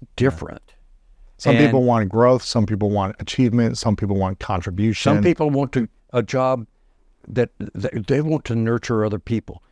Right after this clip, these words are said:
Speaker 1: I, I got a P H D in psychology. I did a year-long clinical internship. I worked on a psychiatric ward. That is not, and I knew from the word go that that was not where I would end up. It just, uh,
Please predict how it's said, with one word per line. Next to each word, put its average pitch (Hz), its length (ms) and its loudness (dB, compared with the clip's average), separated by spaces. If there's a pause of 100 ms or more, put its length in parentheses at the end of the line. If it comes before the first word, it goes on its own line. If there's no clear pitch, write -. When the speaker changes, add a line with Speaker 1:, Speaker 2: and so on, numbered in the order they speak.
(140)
Speaker 1:
I, 202 200 -2
I 160 80 -2
got 370 140 -2
a - 40 -2
P 185 120 2
H 165 140 0
D 156 80 0
in 139 80 -2
psychology. 151 580 -4
I 131 80 -2
did 165 300 -2 (400)
a 123 420 -2
year-long 156 520 -2
clinical 160 420 -2
internship. 151 720 -2
I 147 80 4
worked 156 260 -4
on 170 120 -2
a - 20 0
psychiatric 185 720 -4
ward. 117 240 -6 (280)
That 214 200 2 (140)
is 95 220 -8
not, 202 280 2 (840)
and 123 140 -2
I 202 80 0
knew 185 420 2
from 117 220 -4
the 110 100 0
word 117 240 0
go 151 320 2
that 95 220 -8
that 131 260 0
was 123 260 -4
not 123 380 -2 (400)
where 120 260 0
I 113 140 4
would 107 240 -2
end 95 260 -4
up. 78 320 -6 (920)
It 107 280 -2
just, - 420 0
uh, 117 160 0